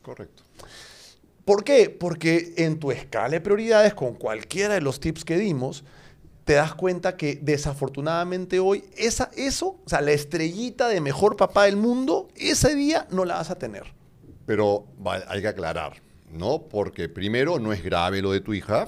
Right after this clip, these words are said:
Speaker 2: Totalmente.
Speaker 1: Y segundo, tienes a una persona de entera confianza como tu esposa que se puede encargar.
Speaker 2: Totalmente,
Speaker 1: Entonces,
Speaker 2: totalmente.
Speaker 1: no, te toca no estar ahí porque no puedes, no
Speaker 2: ¿Mm?
Speaker 1: porque no quieres.
Speaker 2: O renunciar a entregar la mejor tesis del mundo.
Speaker 1: Claro, renunciar a la calidad, ¿no?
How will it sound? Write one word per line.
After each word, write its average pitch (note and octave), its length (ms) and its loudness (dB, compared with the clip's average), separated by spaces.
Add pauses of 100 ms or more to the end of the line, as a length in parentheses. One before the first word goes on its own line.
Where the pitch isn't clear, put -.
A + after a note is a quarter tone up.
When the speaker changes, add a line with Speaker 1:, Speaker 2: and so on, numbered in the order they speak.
(140)
Speaker 2:
Totalmente. E4 400 -2
Speaker 1:
Y - 40 -2
segundo, C3 480 -2
tienes B2+ 400 -6
a - 20 -6
una A2+ 180 -6
persona A2 440 -4
de E2 100 -8
entera D3 340 -4
confianza C3 320 -6
como C3+ 160 -8
tu - 60 -6
esposa C#3+ 460 -4
que A#2+ 100 -12
se G2+ 140 -6
puede D2+ 240 -6
encargar. - 420 -12
Speaker 2:
Totalmente, - 600 -2 (120)
Speaker 1:
Entonces, - 120 -10
Speaker 2:
totalmente. - 380 -2
Speaker 1:
no, - 60 -12
te G2+ 120 -6
toca B2+ 320 -4 (120)
no A2 300 -4
estar G2 300 -8
ahí B2+ 180 -2
porque G#2+ 320 -6
no G#2+ 160 -4
puedes, G#2 640 -8
no G#3 120 0
Speaker 2:
¿Mm? C4 40 2
Speaker 1:
porque F2 140 -4
no D#2 140 -10
quieres. - 320 -20 (100)
Speaker 2:
O A3 340 6
renunciar D3+ 880 0
a A#2 120 0
entregar A#2+ 760 -2 (260)
la C#3+ 220 0
mejor B2+ 440 0
tesis E3 560 0
del D3 200 -6
mundo. A#3+ 360 0
Speaker 1:
Claro, - 280 -2
renunciar G#2 320 -4
a B2+ 60 -2
la B2 80 -4
calidad, F2 320 -4
¿no? F#2 160 -14